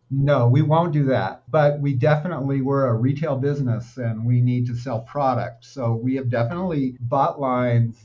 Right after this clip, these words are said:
that it just didn't pay out and we couldn't, even though we liked them, we couldn't continue 'cause they just didn't sell anymore.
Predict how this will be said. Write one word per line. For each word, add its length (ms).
that 520
it 140
just 240
didn't 260
pay 260
out 260
and 120
we 100
couldn't, 280
even 160
though 120
we 120
liked 280
them, 120
we 80
couldn't 260
continue 460
'cause 160
they 100
just 240
didn't 240
sell 340
anymore. 540